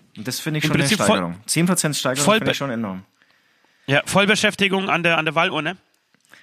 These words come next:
Speaker 1: Vollbeschäftigung an der Wahlurne. Ich war le-, gestern relativ spät dran. Da war echt, war echt nicht mehr viel los. Und, ähm, was wollte ich jetzt noch sagen?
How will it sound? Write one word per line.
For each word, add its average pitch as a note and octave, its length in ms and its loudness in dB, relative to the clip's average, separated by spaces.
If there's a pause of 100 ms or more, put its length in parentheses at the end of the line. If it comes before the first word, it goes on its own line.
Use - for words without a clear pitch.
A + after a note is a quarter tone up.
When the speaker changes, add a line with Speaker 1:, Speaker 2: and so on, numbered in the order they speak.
Speaker 1:
Vollbeschäftigung F3 800 0
an C3 100 6
der G#2+ 120 2
Wahlurne. D3 420 4
Ich C#3+ 100 -2
war C3+ 80 2
le-, B2+ 240 0
gestern B2 360 0
relativ A#2 420 -4
spät B2 320 -2
dran. C3+ 140 0
Da A#2 100 -4
war G#2+ 180 -2
echt, - 420 -6
war A2 140 0
echt G#2+ 180 -4
nicht A#2 100 0
mehr A2 100 0
viel A2 140 -6
los. A#2+ 300 -8 (680)
Und, A2+ 480 4
ähm, G#2+ 380 2
was G2+ 140 0
wollte B2+ 120 -4
ich B2+ 40 -4
jetzt B2 60 -4
noch C3 80 -2
sagen? C3 460 -2